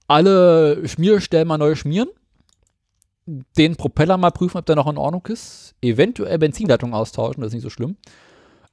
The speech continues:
äh, mal gucken, vielleicht spiele ich eine neue Zündkerze. Ähm, der Tankdeckel wird ausgetauscht, das steht schon fest. Ich muss mich um eine Zulassung kümmern.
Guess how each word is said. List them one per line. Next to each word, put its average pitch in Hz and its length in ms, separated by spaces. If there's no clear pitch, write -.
äh, - 40
mal 135 120
gucken, 190 200
vielleicht 139 140
spiele 135 160
ich 127 60
eine 135 100
neue 131 120
Zündkerze. 185 560
Ähm, 147 1500
der 135 120
Tankdeckel 156 480
wird 123 100
ausgetauscht, 127 460
das 113 80
steht - 160
schon 120 80
fest. - 300
Ich 131 140
muss 160 160
mich 165 100
um 156 60
eine 135 80
Zulassung 170 380
kümmern. 196 280